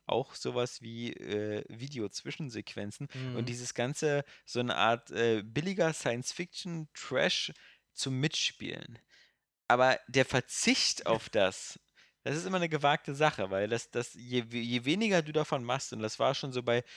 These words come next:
Speaker 1: bei Spielen wie Freelancer, war das schon an der Grenze, weil Freelancer hatte zwar auch Zwischensequenzen, aber halt so in-game, also so einer Ga-, Ingame-Grafik, so mit, mit, äh, digitalen
Speaker 2: Keine
Speaker 1: Charakteren.
Speaker 2: F M Vs wie
Speaker 1: Äh,
Speaker 2: früher.
Speaker 1: keine F M Vs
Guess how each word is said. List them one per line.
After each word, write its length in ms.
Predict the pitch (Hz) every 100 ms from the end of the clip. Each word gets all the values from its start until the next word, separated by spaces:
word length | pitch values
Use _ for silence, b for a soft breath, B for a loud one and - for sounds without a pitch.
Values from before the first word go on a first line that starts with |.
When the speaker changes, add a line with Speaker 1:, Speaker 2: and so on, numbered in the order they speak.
| B -
Speaker 1:
bei 120 | 117
Spielen 420 | - 139 147 143
wie 100 | 127
Freelancer, 680 | - - 175 160 156 156 135
war 120 | 127
das 100 | 135
schon 160 | - 135
an 80 |
der 80 | 127
Grenze, 420 | 120 113 123 117
weil 120 | 104 101
Freelancer 480 | - 131 123 120
hatte 200 | 123 120
zwar 220 | 113 - -
auch 140 | 151
Zwischensequenzen, 1000 | - 156 156 147 139 135 147 - 170 160
aber 300 | 110 110 113
halt 180 | 104 -
so 80 |
in-game, 1040 | - 143 160 151 147 135 120 139 151 151 147 B B -
also 180 | 107
so 80 | 101
einer 160 | 98 98
Ga-, 140 | 110
Ingame-Grafik, 720 | 110 160 156 139 117 139 139
so 160 | - 107
mit, 220 | 104 104
mit, 300 | 107 107 -
äh, 240 | 95 92 104
digitalen 540 | 117 127 135 117 123 127
Speaker 2:
Keine 240 | 117 127
Speaker 1:
Charakteren. 300 | 135 127 127
Speaker 2:
F 40 | 120
M 120 | 123
Vs 100 | -
wie 80 | 113
Speaker 1:
Äh, 160 | - 107
Speaker 2:
früher. 60 | 120
Speaker 1:
keine 200 | 127 120
F 140 | 117
M 140 | 110
Vs 200 | 107 151